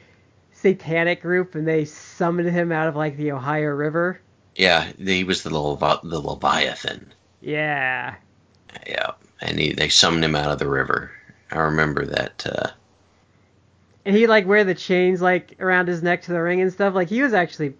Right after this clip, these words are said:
Speaker 1: that was actually a cool gimmick.
Speaker 2: I, I think they even had him work Kane a few times. Kane would come down from the main roster to work with him.
Speaker 1: Yeah, I think so. I think he might have worked Undertaker, too.
Speaker 2: I think so. All right, guys. Well,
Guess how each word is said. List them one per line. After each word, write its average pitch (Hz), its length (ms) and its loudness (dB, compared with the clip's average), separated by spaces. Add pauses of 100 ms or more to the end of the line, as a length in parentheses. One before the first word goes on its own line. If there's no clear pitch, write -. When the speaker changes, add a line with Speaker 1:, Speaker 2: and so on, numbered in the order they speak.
Speaker 1:
that 190 160 2
was 196 120 0
actually 165 300 -2
a 127 40 -8
cool 147 240 -4
gimmick. 127 340 -10 (1300)
Speaker 2:
I, 85 280 2
I - 40 -2
think - 240 -2
they 92 140 4
even 87 180 0
had 80 240 2
him 82 180 -6
work 82 260 -4
Kane 80 380 -2
a 69 60 -8
few 69 200 -6
times. - 380 -6
Kane 82 280 -2
would 69 120 -14
come 80 240 -4
down 76 240 0
from - 180 -10
the 76 60 -4
main 95 220 -6
roster - 400 0
to - 100 -8
work - 220 -4
with - 180 -4
him. 113 100 -8 (460)
Speaker 1:
Yeah, 131 380 -6 (120)
I 156 40 -12
think 139 220 -12
so. 127 340 -12 (540)
I 170 40 -8
think 233 120 2
he 330 60 4
might 320 100 4
have 202 80 4
worked 170 160 0
Undertaker, 170 500 -2
too. 123 300 -10 (760)
Speaker 2:
I - 80 -4
think 101 240 2
so. - 300 0 (1120)
All 117 220 4
right, 123 220 4
guys. 120 400 2
Well, 123 280 4